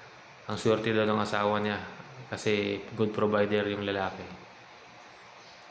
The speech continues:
Nagpapadala ng kada buwan cinquenta mil. Kaso yung sahod ng, ano, lalaki, one hundred, nasa one hundred twenty thousand, oh. So, bali, nasa, wala pa sa kalahati yung pinapadala niya.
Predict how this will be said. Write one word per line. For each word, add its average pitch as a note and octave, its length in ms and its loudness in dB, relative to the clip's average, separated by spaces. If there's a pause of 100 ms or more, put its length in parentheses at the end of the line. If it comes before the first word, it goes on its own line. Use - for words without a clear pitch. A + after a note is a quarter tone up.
(680)
Nagpapadala G#2 560 0
ng G#2 160 -2
kada G2 160 -2
buwan G2 240 2
cinquenta G2 480 -2
mil. G2 160 -4 (2250)
Kaso A#2 240 0
yung A2+ 80 2
sahod A2 320 0
ng, A2 80 -2
ano, G#2+ 240 -2
lalaki, G#2+ 320 0
one G#2 160 0
hundred, G#2 240 -2
nasa G#2+ 240 2
one G#2 80 2
hundred G#2 240 -2
twenty G#2 320 2
thousand, G2+ 400 -2
oh. F#2 160 -10 (1400)
So, G#2 80 -6
bali, G#2+ 240 2
nasa, G#2+ 160 0 (160)
wala G#2+ 240 2
pa G#2+ 80 -2
sa G#2+ 160 -2
kalahati G#2 400 0
yung F#2+ 80 -2
pinapadala G2 560 0
niya. G2 240 -6